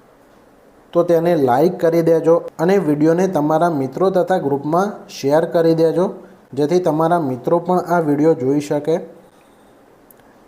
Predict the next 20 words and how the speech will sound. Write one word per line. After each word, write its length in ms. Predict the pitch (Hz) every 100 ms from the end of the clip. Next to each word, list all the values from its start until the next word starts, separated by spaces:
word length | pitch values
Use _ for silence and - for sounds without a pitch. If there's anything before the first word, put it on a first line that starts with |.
| -
અને 180 | 160 190
ચેનલને 760 | 185 156 151 165 175 190 226 -
મિત્રો 320 | 165 151 196
સબસ્ક્રાઇબ 640 | 214 - 131 - - 175 185
કરી 180 | 175 151
લેજો, 400 | 139 135 127 233 - - - - _
કારણ 240 | - 143 175
કે 280 | 175 202 -
અહીંયાથી 460 | 156 156 185 202
તમને 300 | 190 170 180 - _ _ _ _ _ -
દરરોજની 540 | 156 147 165 196 208
ત્રણ 300 | 214 175 190
નવી 280 | 190 180 185
ભરતીઓ 560 | 190 127 123 - 185 190
વિશે 280 | 175 175 175
તમે 300 | 175 180 185
જાણી 400 | 185 - 139 160
શકશો. 460 | 160 147 - 190 - - - _ _ _ _ _ _ _ _ _ _ _ _ _ _ -
તો 80 |
મિત્રો 500 | 175 185 185 190 196